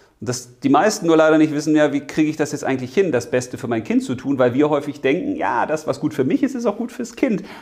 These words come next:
Aber da jedes Kind eben anders ist, jeder Mensch, jeder Mensch eine andere Lebensaufgabe hat, jeder Mensch unterschiedliche Fähigkeiten und Neigungen und Talente hat,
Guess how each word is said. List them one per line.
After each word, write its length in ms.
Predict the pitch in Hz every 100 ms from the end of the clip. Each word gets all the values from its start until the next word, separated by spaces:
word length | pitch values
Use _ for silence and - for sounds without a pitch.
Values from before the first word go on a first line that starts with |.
| -
Aber 300 | - 269 233
da 40 | 190
jedes 420 | 170 196 190 185
Kind 200 | 208 -
eben 180 | 156 147
anders 320 | 214 170 156
ist, 280 | 147 151 -
jeder 240 | 131 131
Mensch, 420 | 123 123 175 -
jeder 460 | 151 165 160 - -
Mensch 280 | - - -
eine 80 |
andere 420 | 123 139 131 131 131
Lebensaufgabe 600 | 196 147 107 - 98 110
hat, 220 | 135 107
jeder 320 | 208 226 185
Mensch 320 | 147 156 - - - -
unterschiedliche 800 | 175 208 165 - 156 131 131 139
Fähigkeiten 580 | 131 107 - - 120 120
und 80 | 123
Neigungen 320 | 120 139 123
und 80 | 123
Talente 320 | 131 151 151
hat, 180 | 131